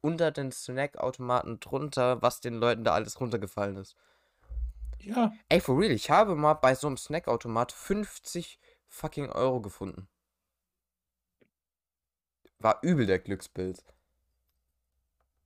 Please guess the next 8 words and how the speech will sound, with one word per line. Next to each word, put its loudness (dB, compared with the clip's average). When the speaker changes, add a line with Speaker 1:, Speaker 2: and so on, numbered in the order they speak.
Speaker 2:
Ich -8
hatte -2
als -8
Kind -6
so -6
eine -2
<laughs> -20
Geldstraße, 4